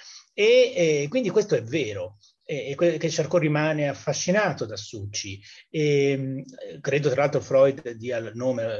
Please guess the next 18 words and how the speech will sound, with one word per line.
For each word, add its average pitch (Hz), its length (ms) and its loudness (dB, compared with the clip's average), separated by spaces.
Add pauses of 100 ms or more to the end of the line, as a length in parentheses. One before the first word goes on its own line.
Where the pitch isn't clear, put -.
il 113 40 -14
nome 120 300 -8
del 104 120 -12
primo 131 220 -8
figlio 135 380 0
è 120 100 -8
il 113 200 -6
nome 123 220 -4
di 110 100 -10
Charcot, 117 340 -6
quindi, 139 120 0
insomma, - 180 -2
c'era 110 180 -2
un 107 60 -6
legame 113 300 -6
mol-, 117 220 -4
molto 127 300 -8
forte. 104 460 -4